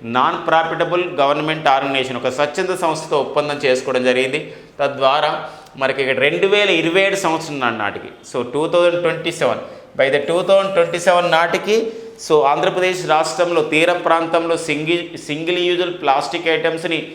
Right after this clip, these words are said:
పూర్తిగా నిషేధంతో పాటుగా, అక్కడ ఎవరు యూజ్ చేయడంతో పాటుగా, లేకుండడంతో పాటుగా, ఉన్నటువంటి దే-, రాష్ట్ర వ్యాప్తంగా ఏదైతే సింగిల్ యూజ్డ్ ప్లాస్టిక్ ఐటమ్స్ ఉన్నాయో వాటిని సేకరించి, ఆ, ఒక నా-, ఒక కొంత సంబంధించినటువంటి రీసైక్లింగ్ చేసి,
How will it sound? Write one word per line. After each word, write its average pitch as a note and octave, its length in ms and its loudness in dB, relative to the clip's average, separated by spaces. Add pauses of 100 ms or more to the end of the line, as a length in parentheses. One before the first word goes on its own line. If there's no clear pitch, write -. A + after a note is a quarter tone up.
(240)
పూర్తిగా E3+ 400 0
నిషేధంతో E3+ 680 2
పాటుగా, D#3 440 2
అక్కడ B2 260 0
ఎవరు B2 420 -2
యూజ్ D3+ 280 -2
చేయడంతో D#3+ 380 2
పాటుగా, C#3+ 600 0 (180)
లేకుండడంతో D#3+ 720 0
పాటుగా, D#3 380 2
ఉన్నటువంటి F#3 760 0
దే-, D3+ 380 -2
రాష్ట్ర D3+ 300 2
వ్యాప్తంగా F3 680 0 (240)
ఏదైతే D#3 260 -4
సింగిల్ E3 460 0
యూజ్డ్ E3+ 360 -2
ప్లాస్టిక్ D3+ 460 0
ఐటమ్స్ D3+ 360 0
ఉన్నాయో D3+ 260 0
వాటిని D3+ 260 2
సేకరించి, F3+ 1000 0 (260)
ఆ, C#3+ 40 2
ఒక C#3+ 300 4
నా-, C#3 280 0 (540)
ఒక D3 140 -2
కొంత C#3+ 440 -2 (280)
సంబంధించినటువంటి D3+ 800 -2
రీసైక్లింగ్ G3 800 0
చేసి, E3+ 480 0